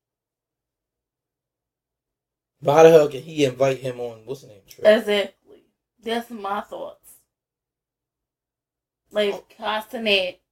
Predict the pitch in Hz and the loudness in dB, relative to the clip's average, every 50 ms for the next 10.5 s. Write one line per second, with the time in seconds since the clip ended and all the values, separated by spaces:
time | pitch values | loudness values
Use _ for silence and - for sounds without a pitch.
0 | _ _ _ _ _ _ _ - 165 190 202 220 269 294 285 277 - 262 277 277 | _ _ _ _ _ _ _ 4 4 6 6 6 4 0 0 0 0 -4 -4 -4
1 | 262 - - - 247 247 359 392 - 220 214 208 202 208 208 202 196 - 220 381 | -4 -4 6 8 10 10 10 10 8 8 2 2 2 -4 -4 -4 -2 0 0 0
2 | 285 196 190 160 135 117 107 107 95 - _ _ _ _ _ _ _ _ _ _ | 0 -2 -10 -12 -12 -14 -16 -20 -20 -20 _ _ _ _ _ _ _ _ _ _
3 | - _ _ _ _ _ _ - - - - - 160 165 165 170 180 170 185 180 | -20 _ _ _ _ _ _ -20 -20 -14 -6 -2 2 4 4 4 4 6 2 2
4 | 165 165 220 247 - - - - - - 123 139 139 135 135 135 - - 180 170 | 4 6 6 6 6 6 2 -16 -10 -2 2 4 4 4 2 -4 -2 -2 -2 -2
5 | 165 151 160 156 131 139 185 190 143 - - _ - - - - - - - - | -2 -4 -6 -4 4 6 6 6 6 2 -14 _ -20 -20 -20 -20 -20 -20 -20 -16
6 | - - 143 143 - 160 135 127 120 117 110 _ _ _ _ _ - 120 120 - | -8 -8 -4 2 4 4 4 4 0 -8 -12 _ _ _ _ _ -12 -12 -12 -12
7 | _ _ _ - 208 240 254 220 165 135 - _ _ - 143 123 107 98 - 85 | _ _ _ -6 -6 -6 -6 -6 -10 -14 -20 _ _ -2 -2 -2 -2 -4 -16 -20
8 | - _ _ _ _ _ _ _ - - - _ - - 127 131 135 135 135 139 | -20 _ _ _ _ _ _ _ -20 -20 -20 _ -14 -6 0 2 2 2 2 -2
9 | 135 131 135 127 127 123 117 113 113 _ _ _ 123 123 127 127 123 120 123 127 | -2 -4 -4 -8 -8 -10 -12 -14 -14 _ _ _ -20 -20 -20 -20 -20 -20 -18 -14
10 | 131 131 131 127 123 120 120 120 117 | -12 -12 -12 -10 -10 -10 -10 -12 -12